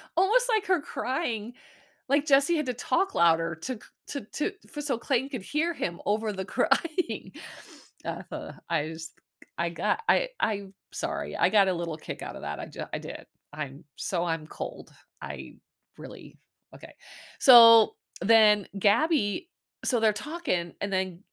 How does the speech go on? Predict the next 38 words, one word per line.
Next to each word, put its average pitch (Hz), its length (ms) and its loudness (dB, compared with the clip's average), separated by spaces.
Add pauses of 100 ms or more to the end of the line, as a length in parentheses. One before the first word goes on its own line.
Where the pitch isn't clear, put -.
and 196 120 -2
then 180 380 0
Clayton's 214 320 -4
like, 185 180 -4
"Oh, 175 80 -10
here 175 200 -14
comes 165 220 -14
Abby." 151 400 -14
It - 40 4
was 302 140 4
kind - 260 -2
of 370 80 -12
funny 359 320 -4
'cause 247 160 -2
it 254 60 -2
was, - 140 -4
like, 269 200 2
a 277 40 -2
little 302 280 -4
bit - 300 -2 (1080)
into 240 720 0 (1040)
a 214 80 8
non-structured 214 1120 0
format 165 840 -2 (520)
slightly, - 720 0 (640)
because, 208 400 6
like, 180 260 2 (200)
instead 220 460 4
of, 208 80 0
like, 190 200 2
cutting 247 380 -2
that, 156 280 -4 (120)
they 190 140 2
were 185 80 2
like, 156 280 0
"Okay." 180 220 -14 (200)
Clayton's - 280 -6
like, 151 140 -6